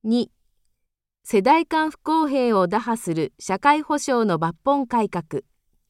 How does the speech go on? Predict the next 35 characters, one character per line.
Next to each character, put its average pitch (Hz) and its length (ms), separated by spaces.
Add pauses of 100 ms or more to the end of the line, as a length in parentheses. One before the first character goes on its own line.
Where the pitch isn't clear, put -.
(880)
現 269 260
役 339 220
世 311 160
代 262 220
の 180 260
社 185 180
会 294 240
保 302 120
険 294 280
料 277 240
負 254 80
担 262 300
を 165 100
軽 214 300
減。 180 340 (1300)
医 208 80
療 311 240
制 320 260
度 262 100
は 180 220
公 226 240
平 254 280
で 220 220
持 175 140
続 254 280
可 277 160
能 269 180
な 254 140
仕 - 120
組 240 260
み - 0
に 226 140
見 185 140
直 214 220
し。 - 280